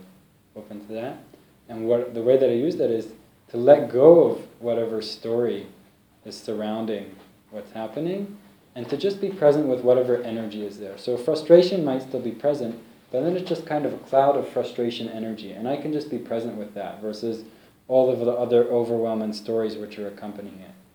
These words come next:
Or who's angry? Oh, who's angry? And then just sitting with anger, and also noticing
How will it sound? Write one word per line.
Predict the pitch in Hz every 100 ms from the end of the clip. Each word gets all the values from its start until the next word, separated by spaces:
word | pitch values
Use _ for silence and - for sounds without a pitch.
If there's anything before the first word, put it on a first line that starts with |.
| _ -
Or | 127 127
who's | - 170 160
angry? | 143 160 120 90 - - _ _ _ _ _ -
Oh, | 135 151 151 160 156 156 127 - - _ _ _ _ _
who's | 147
angry? | 147 135 131 104 90
And | 98 107
then | 110
just | 107 - - _ _ _ _ _ _ _ _ _
sitting | - 110 110
with | 107
anger, | 107 104 107 120 127 - _ _ _
and | 120 127
also | 135 147
noticing | 131 127 135 - 123 120 120